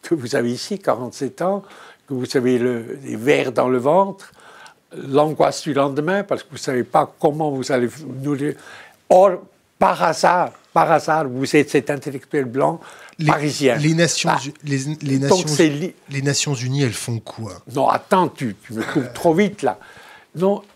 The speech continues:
Speaker 1: j'ai mon petit-fils,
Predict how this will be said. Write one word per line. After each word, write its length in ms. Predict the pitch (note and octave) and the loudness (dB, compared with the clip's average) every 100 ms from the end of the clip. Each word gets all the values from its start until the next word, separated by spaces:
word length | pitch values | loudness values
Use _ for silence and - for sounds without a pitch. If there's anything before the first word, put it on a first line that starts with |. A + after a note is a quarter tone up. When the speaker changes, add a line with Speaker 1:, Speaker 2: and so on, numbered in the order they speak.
| - | -8
Speaker 1:
j'ai 320 | - D3 - - _ - - - - - - - _ _ _ _ _ _ _ _ _ - | 0 0 0 -8 _ -20 -20 -20 -20 -20 -20 -20 _ _ _ _ _ _ _ _ _ -10
mon 180 | B2+ A#2+ | -4 -4
petit-fils, 800 | A#2+ - C3+ - A2+ - - | -6 -10 -10 -10 -14 -14 -16